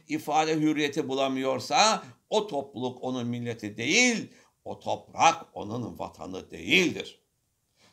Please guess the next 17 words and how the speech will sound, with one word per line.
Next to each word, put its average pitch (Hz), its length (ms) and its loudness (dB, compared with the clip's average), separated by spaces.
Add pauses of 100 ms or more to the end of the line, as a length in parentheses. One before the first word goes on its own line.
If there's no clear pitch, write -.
(120)
Tarihimiz 131 800 2 (200)
siyasi 117 680 0
sebeplerle 180 680 0
temel 165 300 -2
hakları 156 380 2
ellerinden 160 880 0
alındığı 165 580 0
için 160 360 0
kişiye 151 540 -2
vatan 147 380 0
ve 147 100 -2
millet 143 400 -4
sevgisi 156 420 -2
veren 147 300 2
değerleri 139 460 0
yaşamamaları 160 840 2
dolayısıyla 104 720 -6